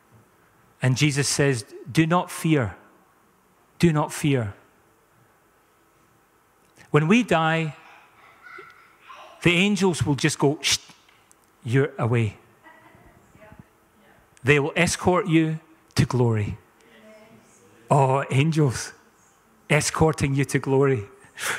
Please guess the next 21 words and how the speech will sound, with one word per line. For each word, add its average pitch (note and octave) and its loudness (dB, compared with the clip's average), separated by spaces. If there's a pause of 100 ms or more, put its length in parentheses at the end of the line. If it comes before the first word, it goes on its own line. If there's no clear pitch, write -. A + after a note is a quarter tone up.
(220)
<sighs> - 6 (1800)
The D3 4
last F#3+ 4
enemy F#3 2
will E3 4
be D#3+ 4
destroyed. C3 0
One E3+ 2
Corinthians D#3 -2
fifteen D#3 -4
twenty-six, C#3+ -4
the C#3 -4
last D#3+ 0
enemy E3 2
will D3 2
be C#3+ 2
destroyed. C3+ 0
The D3 -2
struggle F#3+ 2
with F3 -4
sin C#3 -2